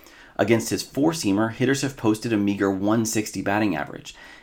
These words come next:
Nelson's curveballs have induced swings and misses more than half the times he's thrown it,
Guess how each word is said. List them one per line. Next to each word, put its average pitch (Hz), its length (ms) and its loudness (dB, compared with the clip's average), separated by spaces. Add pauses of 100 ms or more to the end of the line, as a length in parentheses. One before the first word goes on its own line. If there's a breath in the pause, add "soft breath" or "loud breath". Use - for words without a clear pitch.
Nelson's 98 420 0
curveballs 113 540 2
have 107 160 0
induced 107 480 0
swings 131 320 4
and 110 120 2
misses 110 300 0
more 101 160 0
than 95 140 -2
half 123 280 -4
the 117 60 -8
times 110 320 0
he's 95 160 -6
thrown 135 300 2
it, 92 120 0